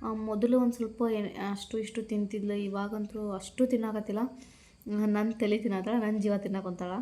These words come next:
ನನಗಂತೂ ಒಂದೊಂದು ಸತಿ ಅಳು ಬಂದ್ಬಿಡ್ತೈತಿ. ಆ, ಏನು ಮಾಡಬೇಕು? ಹ್ಮ್,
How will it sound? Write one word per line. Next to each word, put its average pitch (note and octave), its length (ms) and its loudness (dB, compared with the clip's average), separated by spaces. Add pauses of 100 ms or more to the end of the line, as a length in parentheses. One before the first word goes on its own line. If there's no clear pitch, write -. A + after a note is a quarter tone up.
(540)
ನನಗಂತೂ G3+ 680 -2
ಒಂದೊಂದು G3+ 360 -2
ಸತಿ G3 200 -6
ಅಳು G3 220 0
ಬಂದ್ಬಿಡ್ತೈತಿ. G3+ 800 -4 (280)
ಆ, G3 240 -4
ಏನು G3+ 280 -2
ಮಾಡಬೇಕು? F#3+ 460 -6 (840)
ಹ್ಮ್, G3 600 -4